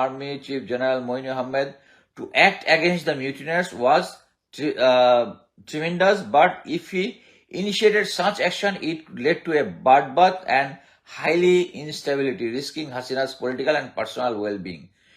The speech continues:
এইটা হচ্ছে, আহ, পুরাপুরি মানে ইন্ডিয়ান গভর্নমেন্ট তাকে যেটা লিখতে বলছে, এটা সে লিখছে। সবটাই actually, আহ, তারা যেটা লি-, আহ, লিখতে বলছে, কারণ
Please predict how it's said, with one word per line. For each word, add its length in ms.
এইটা 340
হচ্ছে, 540
আহ, 360
পুরাপুরি 800
মানে 280
ইন্ডিয়ান 760
গভর্নমেন্ট 460
তাকে 180
যেটা 220
লিখতে 260
বলছে, 280
এটা 140
সে 140
লিখছে। 420
সবটাই 400
actually, 400
আহ, 120
তারা 180
যেটা 200
লি-, 200
আহ, 80
লিখতে 260
বলছে, 260
কারণ 280